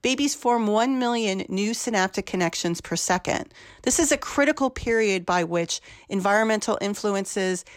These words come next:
and parent-directed support can really help later development. If you can help a child with better communication and learning through a more supportive environment, you can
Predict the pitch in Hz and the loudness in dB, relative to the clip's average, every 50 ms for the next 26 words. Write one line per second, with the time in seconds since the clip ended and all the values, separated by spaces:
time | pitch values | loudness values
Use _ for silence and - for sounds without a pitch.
0 | - - - 202 190 - 208 214 208 208 196 - 208 196 185 185 - - 175 - | -10 -6 -4 -4 -2 0 0 2 2 0 0 0 0 2 0 0 0 -4 -8 -6
1 | - 180 - - - 180 180 180 175 - - - - - _ - - 233 214 220 | -6 -6 -4 -2 0 2 2 2 2 0 -4 -10 -20 -20 _ -12 -8 -4 0 2
2 | 226 220 214 196 185 - - - 202 185 180 - - - _ _ _ - 175 170 | 2 2 2 2 0 -2 0 2 2 2 2 0 -4 -16 _ _ _ -4 -2 0
3 | 170 170 160 151 - 156 160 170 165 160 156 - - - - - - _ _ _ | 0 0 -2 -4 -4 -4 -2 0 0 0 -2 -4 -4 -6 -6 -8 -10 _ _ _
4 | _ _ _ _ _ _ _ _ _ - _ - - 214 - 269 302 - 381 311 | _ _ _ _ _ _ _ _ _ -20 _ -6 -4 -2 0 0 0 2 2 2
5 | - - 311 311 349 349 - - 269 - - 277 254 254 277 277 254 240 - 214 | 2 4 4 4 2 2 -2 -4 -4 -2 2 4 4 6 4 4 2 0 0 0
6 | 214 220 226 - - 226 220 208 202 - - 214 220 - - 220 208 196 190 185 | 0 0 0 -4 -6 -6 -6 -6 -6 -4 -4 -4 -2 -2 -4 -4 -4 -4 -2 -2
7 | 185 190 196 208 226 233 233 - - 196 185 180 175 180 185 185 - - 202 - | -2 -2 -2 -2 -2 -4 -4 -6 -6 -4 -4 -2 -2 -2 -2 -2 -4 -6 -6 -4
8 | - 190 190 190 180 175 170 160 156 160 165 175 196 214 233 247 - _ _ _ | -4 -2 -2 -2 -2 -2 -2 0 0 0 0 0 0 -2 -2 -2 -4 _ _ _
9 | _ _ _ _ _ _ _ _ - 208 262 - - 294 269 | _ _ _ _ _ _ _ _ 0 0 2 2 2 0 0